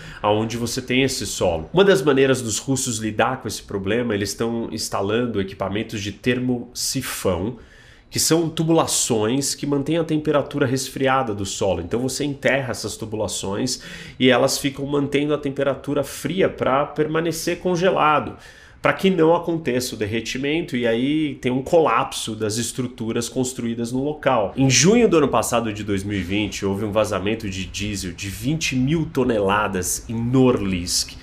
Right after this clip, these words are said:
que é essa cidadezinha aqui, ó. Essa cidade aqui, perto do Lago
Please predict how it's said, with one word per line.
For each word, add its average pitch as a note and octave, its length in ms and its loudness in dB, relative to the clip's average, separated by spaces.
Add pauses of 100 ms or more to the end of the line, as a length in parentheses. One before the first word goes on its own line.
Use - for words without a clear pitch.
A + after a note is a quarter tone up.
(340)
que A#2 120 -2
é - 20 2
essa A2+ 220 -4
cidadezinha B2 1040 -2
aqui, A#2+ 320 -6
ó. G#2 160 -2 (1000)
Essa G#2+ 220 -6
cidade G2 480 -2
aqui, G2+ 500 -4 (840)
perto G2+ 580 0 (640)
do G2+ 360 -2 (180)
Lago F#2+ 600 -2